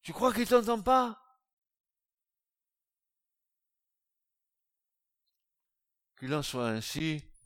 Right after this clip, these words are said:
frères et sœurs, que nous puissions être de ceux qui aimons, comme se disaient ces, ces braves, ces braves juifs qui disaient à Jésus, «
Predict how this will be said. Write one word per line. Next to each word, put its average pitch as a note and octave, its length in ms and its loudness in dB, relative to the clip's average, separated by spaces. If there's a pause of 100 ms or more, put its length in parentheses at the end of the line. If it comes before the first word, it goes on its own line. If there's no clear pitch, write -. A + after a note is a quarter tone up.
(160)
frères A2+ 320 -10
et A2 60 -10
sœurs, C#3 360 -6 (1000)
que A#2+ 80 -12
nous A#2+ 160 -8
puissions B2 600 -8 (120)
être B2 320 -4
de G#2+ 160 -10
ceux C#3 360 -4 (1300)
qui C3 180 -4
aimons, B2+ 560 -2 (800)
comme C#3+ 220 -4
se - 180 -4
disaient B2 420 -4
ces, A2+ 400 0 (540)
ces - 220 0
braves, A#2 420 2 (400)
ces - 240 -4
braves A#2 500 0 (440)
juifs B2 520 -8 (640)
qui C3+ 240 -2
disaient B2+ 500 -4
à A2+ 80 0
Jésus, « B2+ 460 -4